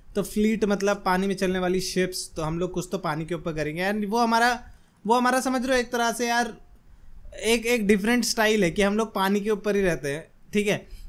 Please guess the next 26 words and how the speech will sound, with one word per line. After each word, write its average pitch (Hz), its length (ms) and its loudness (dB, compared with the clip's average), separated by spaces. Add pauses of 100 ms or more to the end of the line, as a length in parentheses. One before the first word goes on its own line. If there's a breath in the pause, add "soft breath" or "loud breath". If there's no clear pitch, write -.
(160)
तो 220 140 6
बताना 202 420 4
मेरे 226 120 0
को 226 60 0
कमेंट्स 208 340 0
में 220 100 -2
कि 214 60 -2
हम 214 160 2
लोग 214 120 2
एक 214 120 0
नया 185 320 2
type 190 240 0
का 208 60 0
घर 190 180 2
बनाए, 190 260 0
फिर 214 100 -4
same 196 360 2
घर 185 120 4
को 190 120 0
दोबारा 175 300 0
से 185 100 -4
बनाए। 190 260 -2
जो 190 220 0
ज़्यादा 165 280 0
होंगे 185 240 2
comments 185 420 -2